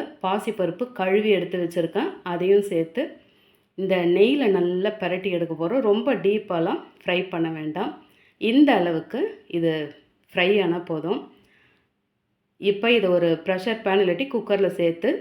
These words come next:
இது கூடவே மூழ்கிற அளவுக்கு தண்ணி சேர்த்து, நல்ல குழைய வேக வச்சு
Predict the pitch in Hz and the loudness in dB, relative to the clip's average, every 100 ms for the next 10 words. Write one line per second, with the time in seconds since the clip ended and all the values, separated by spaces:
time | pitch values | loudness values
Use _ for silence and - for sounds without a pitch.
0 | - _ _ - 208 196 190 226 226 190 | -8 _ _ -4 2 2 2 0 2 2
1 | 196 214 196 214 254 196 175 180 190 - | 2 2 4 2 2 0 -2 -2 -6 -4
2 | 165 185 190 156 151 208 - - _ _ | 0 0 0 -2 -4 -6 -6 -12 _ _
3 | _ _ _ 185 202 240 262 240 - 180 | _ _ _ 2 4 4 2 -2 -2 0
4 | 190 202 180 170 180 175 170 | 2 2 2 0 0 -2 -2